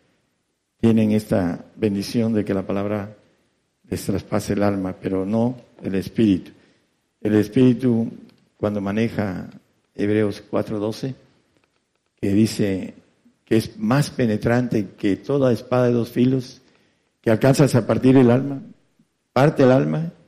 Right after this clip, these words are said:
y aún el espíritu, porque el espíritu es el que nos da el pensamiento de Dios.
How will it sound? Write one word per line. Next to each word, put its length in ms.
y 160
aún 560
el 200
espíritu, 640
porque 260
el 60
espíritu 560
es 220
el 120
que 120
nos 200
da 300
el 140
pensamiento 760
de 160
Dios. 540